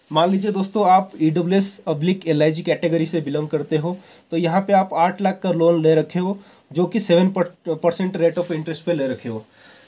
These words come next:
यहाँ पे सरकार आपको बता रहे हैं, आप आठ लाख का जो लोन लिए हो, उसमें से जो छः लाख है, उसका जो rate of interest आपको आ रहा है सेवन परसेंट, उसमें सरकार अपनी तरफ से सिक्स पॉइंट फ़ाइव परसेंट की इंटरेस्ट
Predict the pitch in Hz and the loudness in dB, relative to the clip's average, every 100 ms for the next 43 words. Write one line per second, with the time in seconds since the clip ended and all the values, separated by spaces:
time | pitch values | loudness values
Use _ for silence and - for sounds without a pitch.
0 | - 160 202 220 220 190 160 202 208 185 | -4 0 2 0 -4 -2 0 2 2 2
1 | - 165 160 170 175 190 160 170 175 156 | 0 -2 2 2 2 0 2 2 2 2
2 | 175 196 190 190 180 170 170 175 165 180 | 0 0 -4 -4 0 2 2 2 4 2
3 | 170 180 170 - 185 202 190 190 - 175 | 2 0 0 -2 -2 -2 -2 -2 2 4
4 | 196 180 160 120 - _ _ 170 180 - | 4 4 -2 -10 -12 _ _ -10 -4 -2
5 | 208 220 190 190 202 190 180 190 190 - | 0 0 0 -2 -4 -4 -4 -4 -4 0
6 | 156 160 185 170 160 170 185 190 160 170 | 0 0 0 2 4 4 2 -2 -4 -2
7 | 170 160 185 196 _ _ - 156 208 196 | -4 -4 -6 -8 _ _ -10 -4 -2 0
8 | 170 202 208 175 190 190 190 185 208 196 | 0 2 2 2 0 -2 -4 -6 -6 -6
9 | 233 196 - 202 196 170 170 180 185 180 | -6 -4 -2 -2 2 0 2 -4 -4 -4
10 | 208 240 - - _ - 165 160 208 202 | -4 -6 -8 -20 _ -8 -4 -2 -2 -2